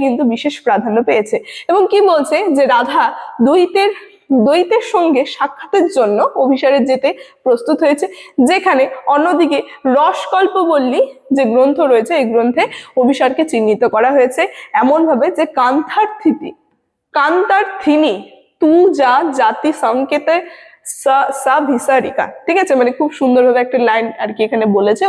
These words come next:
অভিসার কাকে বলে, এইভাবে কিন্তু চিহ্নিত করেছে রসকল্পবল্লী গ্রন্থে। মানে অভিসারটা আসলে কি,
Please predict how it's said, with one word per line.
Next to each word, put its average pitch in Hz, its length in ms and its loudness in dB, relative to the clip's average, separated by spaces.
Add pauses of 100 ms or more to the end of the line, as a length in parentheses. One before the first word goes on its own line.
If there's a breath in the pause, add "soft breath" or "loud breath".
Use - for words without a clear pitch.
অভিসার 233 400 0
কাকে 208 280 -2
বলে, 233 160 0 (440 loud breath)
এইভাবে 233 300 2
কিন্তু 233 160 -2 (100)
চিহ্নিত 214 300 -2 (100)
করেছে 240 260 2 (420 loud breath)
রসকল্পবল্লী 220 1000 -2
গ্রন্থে। 202 320 -2
মানে 247 100 2 (100)
অভিসারটা 311 580 0
আসলে 208 300 -2
কি, 190 60 -6